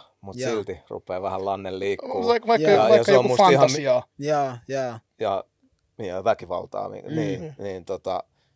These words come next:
Speaker 1: et ethän sä pysty paikallaan
Speaker 2: Jep.
Speaker 1: kuuntelee
Speaker 2: Jep.
Speaker 1: ja, ja message on silti tosi väkevää.
Speaker 2: Jep, jep. No,
Speaker 1: Et se on musta aika hieno,
Speaker 2: toi
Speaker 1: hieno paketti.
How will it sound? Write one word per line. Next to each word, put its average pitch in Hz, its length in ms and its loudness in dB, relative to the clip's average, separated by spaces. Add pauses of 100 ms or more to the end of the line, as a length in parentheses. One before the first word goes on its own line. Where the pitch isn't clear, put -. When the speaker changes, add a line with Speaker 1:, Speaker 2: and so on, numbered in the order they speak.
(240)
Speaker 1:
et - 80 -12
ethän 95 200 -10
sä 92 80 -12
pysty - 380 -14
paikallaan 90 600 -4 (280)
Speaker 2:
Jep. 147 340 0
Speaker 1:
kuuntelee 90 640 -6
Speaker 2:
Jep. 127 180 -4
Speaker 1:
ja, 90 200 -4
ja 87 260 -10 (260)
message 95 500 -14
on 82 100 -16
silti 85 400 -12 (520)
tosi 90 220 -14
väkevää. 90 440 -12 (200)
Speaker 2:
Jep, 127 260 -6 (260)
jep. 110 220 -16 (200)
No, 156 280 0
Speaker 1:
Et 92 200 -10
se - 140 -6
on 95 100 -2
musta 101 240 -6
aika 92 140 -4
hieno, 92 340 -6 (140)
Speaker 2:
toi 180 180 6
Speaker 1:
hieno 147 200 0
paketti. - 440 -8